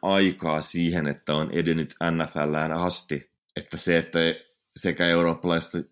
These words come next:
jalkapallossa, no vaikka sitten myös suomalaisessa jääkiekossakin on yksittäisiä esimerkkejä, että on, on aika melkein suoraan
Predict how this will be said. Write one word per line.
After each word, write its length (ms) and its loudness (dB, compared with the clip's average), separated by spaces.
jalkapallossa, 920 0
no 260 -2
vaikka 280 2
sitten 280 -2
myös 240 2
suomalaisessa 540 0
jääkiekossakin 800 -2
on 120 -2
yksittäisiä 640 -2
esimerkkejä, 640 -2
että 140 -6
on, 100 -4
on 320 -2
aika 240 2
melkein 440 0
suoraan 560 0